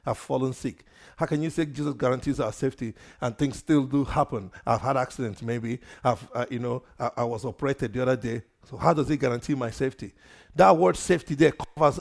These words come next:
a whole lot more than just what your current circumstance is.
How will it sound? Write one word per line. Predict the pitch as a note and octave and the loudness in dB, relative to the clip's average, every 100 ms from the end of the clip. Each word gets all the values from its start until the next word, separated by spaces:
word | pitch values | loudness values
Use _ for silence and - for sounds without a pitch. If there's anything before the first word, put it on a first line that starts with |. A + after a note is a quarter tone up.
| - | -4
a | |
whole | - - E3 F3+ | -4 4 4 6
lot | E3 D#3+ | 4 2
more | D#3+ D#3+ D3+ - - - | 2 2 2 -2 -16 -2
than | C3+ C3+ - | 0 0 -2
just | D#3+ - | -10 -6
what | C#3 C#3+ - | -2 -2 0
your | C3 B2+ - _ | -2 -2 -8 _
current | - D3 D3 - | -2 0 0 -2
circumstance | D#3+ - C3+ B2+ C3 A2+ - | -4 -2 -4 -2 -2 -2 -2
is. | C3+ G2+ | -2 -2